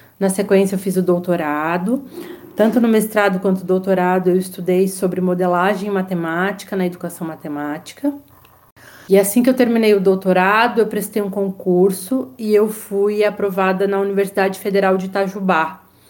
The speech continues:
uma universidade que fica no sul de Minas, pra trabalhar com o curso de licenciatura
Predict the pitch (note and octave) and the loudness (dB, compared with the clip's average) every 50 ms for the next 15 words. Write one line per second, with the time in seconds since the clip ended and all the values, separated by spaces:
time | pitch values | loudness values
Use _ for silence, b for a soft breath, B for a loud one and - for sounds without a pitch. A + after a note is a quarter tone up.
0 | b b - F#3 F3+ F#3 F#3 F#3 F#3 - F#3 F3+ F3+ F3+ - - - G3 F#3 F#3 | b b -4 -2 0 0 0 -2 -2 0 0 0 0 -2 -6 -6 -4 -2 -2 -2
1 | F#3+ - G3 F#3+ F3+ G3 F#3+ F#3 F#3 F#3+ G3+ G#3+ A3+ A#3 - - B B B B | -2 -2 -4 -4 -2 -2 0 0 0 0 0 -2 -4 -4 -6 -10 B B B B
2 | B B B B B _ - G3+ G#3+ A#3 A#3+ - C4 A#3 G#3+ G#3+ G#3 G3+ F#3+ F#3 | B B B B B _ 0 2 2 2 2 2 0 0 2 4 4 4 4 4
3 | F#3 F3+ F#3 - F#3+ F#3 F#3 F#3+ F#3+ F3+ F3+ - - - F3+ F3+ F3+ - F#3 F3+ | 2 0 -2 -4 -4 -4 -2 -2 -2 -2 -4 -8 -12 -10 -8 -8 -8 -6 -6 -8
4 | F3+ - - F#3 F#3 - - G3 G3 G3+ A3+ A#3+ B3 B3+ C#4+ | -6 -6 -8 -10 -10 -8 -6 -6 -4 -2 0 0 0 0 -2